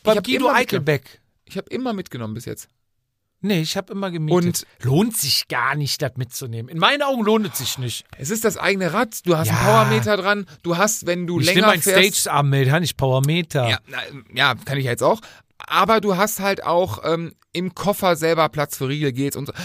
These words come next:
Speaker 2: Weil es war natürlich so ein bisschen auch das eigene Rad, ist so ein bisschen, ja, die Frage nach, keine Ahnung,
Speaker 1: Prestige.
Speaker 2: Audi oder Mercedes, ne?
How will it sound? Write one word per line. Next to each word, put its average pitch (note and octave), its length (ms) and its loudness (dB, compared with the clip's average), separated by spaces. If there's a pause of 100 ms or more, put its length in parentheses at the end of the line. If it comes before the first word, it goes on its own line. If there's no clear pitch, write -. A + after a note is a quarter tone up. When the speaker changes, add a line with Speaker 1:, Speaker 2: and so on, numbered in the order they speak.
(280)
Speaker 2:
Weil E3 240 -4
es D3 140 -4
war G3 120 6
natürlich A3 300 2
so G#3 60 0
ein F#3 80 0
bisschen G#3 240 -2
auch F#3 80 0
das E3+ 160 -8
eigene D#3+ 320 0
Rad, G3+ 440 -2 (200)
ist - 120 -4
so A#3 60 -2
ein A3+ 40 -2
bisschen, A3 340 -2 (240)
ja, D#3 280 -8 (1000)
die F3 100 -8
Frage F#3+ 460 0
nach, F#3 320 2
keine E3 280 0
Ahnung, D#3 220 -2
Speaker 1:
Prestige. D3+ 840 2
Speaker 2:
Audi F#3+ 320 2
oder F3 180 2
Mercedes, C#3 840 -6
ne? D3+ 280 -8